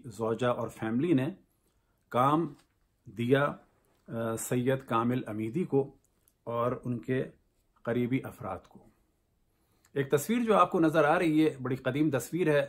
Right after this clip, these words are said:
جس میں پہلے آیت اللہ العظمہ سیستانی ہیں، آیت اللہ العظمہ باقر الصدر ہیں، آیت اللہ جمال خوئی ہیں اور آیت اللہ صالح الخرسان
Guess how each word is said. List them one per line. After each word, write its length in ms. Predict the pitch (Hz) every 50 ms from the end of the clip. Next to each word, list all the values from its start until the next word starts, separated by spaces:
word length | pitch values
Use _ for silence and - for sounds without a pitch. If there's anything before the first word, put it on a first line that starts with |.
| - -
جس 220 | 127 120 120 -
میں 120 | 135 139 123
پہلے 300 | - 120 120 127 135 131
آیت 260 | 120 120 120 117 120
اللہ 160 | 117 120 131
العظمہ 300 | 131 127 120 113 123 120
سیستانی 600 | 117 - 113 107 - - 117 113 120 139 143 131
ہیں، 140 | 131 127 120 - -
آیت 260 | - 110 107 113 -
اللہ 160 | 110 107 113 123
العظمہ 240 | 123 113 113 117
باقر 260 | 107 101 107 98 - -
الصدر 420 | 113 - - - 139 135 139 131
ہیں، 200 | 123 131 127 123 -
آیت 240 | 110 107 104 101 110
اللہ 160 | 104 110 120
جمال 360 | 107 107 101 101 104 101 101
خوئی 300 | 98 - 143 180 208 170
ہیں 160 | 160 170 202 233 - - _ _ _ _ _ _ _ _ _ _
اور 220 | 123 143 156 - -
آیت 280 | 123 120 117 117 -
اللہ 260 | 117 113 113 131 170 220 - - _ _ _ _ -
صالح 400 | - - 110 110 113 113 113 117
الخرسان 600 | 135 160 - - - - - - - 90 90